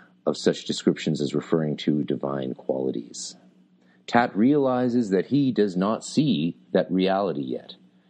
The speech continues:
and therefore his present state of consciousness cannot yet be the one of rebirth. Full of disappointment, he exclaims that he had expected Hermes to make him wise, whereas in fact his understanding is still blocked.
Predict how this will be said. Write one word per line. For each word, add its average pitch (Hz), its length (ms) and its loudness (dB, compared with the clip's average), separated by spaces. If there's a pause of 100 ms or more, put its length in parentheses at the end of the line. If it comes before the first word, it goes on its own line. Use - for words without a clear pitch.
(100)
and 90 140 4
therefore 107 400 2
his 90 140 -2
present 120 420 0
state 87 240 2
of 78 100 -6
consciousness 82 540 -2
cannot 101 420 0
yet 92 240 0
be 80 300 0
the 87 80 0
one 76 360 -2
of 76 180 -2
rebirth. 71 560 -2 (760)
Full 143 300 4
of 67 100 -10
disappointment, 80 800 0
he 131 260 4
exclaims 104 600 0
that 82 160 0
he 117 200 4
had 98 140 0
expected 87 520 0
Hermes 131 440 2
to 90 120 0
make 95 240 2
him 80 200 0
wise, 85 640 0 (300)
whereas 95 420 2
in 90 120 0
fact 107 340 0
his 95 140 2
understanding 98 580 2
is 85 80 -2
still 90 320 2
blocked. - 600 -2